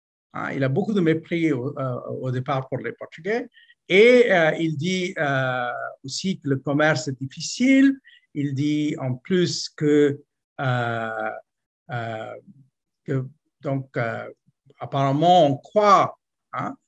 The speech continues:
que, euh, l'Inde, c'est une terre de lait et de miel, mais c'est loin de la vérité.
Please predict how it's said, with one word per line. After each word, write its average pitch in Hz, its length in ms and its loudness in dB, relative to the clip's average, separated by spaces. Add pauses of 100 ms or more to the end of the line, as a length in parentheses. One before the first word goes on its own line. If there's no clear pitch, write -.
(160)
que, 151 100 -4
euh, 123 560 -2
l'Inde, 175 400 4
c'est 147 260 -8
une 139 160 -2
terre 170 300 2
de 143 80 2
lait 156 300 6
et - 20 0
de 135 140 -4
miel, 165 500 0
mais 127 360 -8 (140)
c'est 123 380 -10
loin 208 200 2
de 185 100 2
la 139 140 4
vérité. 135 680 0